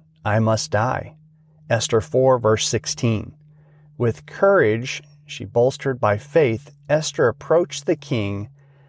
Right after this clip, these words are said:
not only sparing her life, but winning his favor. Esther's bravery led to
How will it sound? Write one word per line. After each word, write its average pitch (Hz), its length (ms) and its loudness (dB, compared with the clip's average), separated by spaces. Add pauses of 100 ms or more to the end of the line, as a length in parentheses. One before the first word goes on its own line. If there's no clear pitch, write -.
(600)
not 120 300 0
only 165 180 2
sparing 196 560 0
her 95 160 0
life, 90 460 -4 (160)
but 104 160 -2
winning 113 320 0
his 101 240 -4
favor. - 520 -2 (1120)
Esther's 196 520 0
bravery 123 600 2
led 123 360 2
to 123 340 0